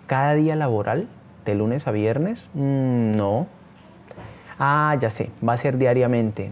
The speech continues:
No, tampoco. ¿Qué significa? ¿Que de lunes a domingo yo me voy a reunir con ellos a las ocho?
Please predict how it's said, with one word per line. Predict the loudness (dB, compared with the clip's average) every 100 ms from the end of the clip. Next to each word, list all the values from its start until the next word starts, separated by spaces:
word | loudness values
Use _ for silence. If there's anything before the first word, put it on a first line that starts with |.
| -4
No, | 0 2 2 2 2 2 0
tampoco. | -2 -2 0 0 0 -4 -6 -12 -6
¿Qué | -4
significa? | 0 2 0 0 -2 -2 -6 -6 -18 -20 0
¿Que | 2
de | 4 4
lunes | 2 0 2
a | 2
domingo | 2 2 2 2 2
yo | 2
me | 2
voy | 2 0
a |
reunir | 0 -2 -2 -4
con | -2 -2
ellos | 0 -2
a | -4
las | -2 -2
ocho? | -4 -6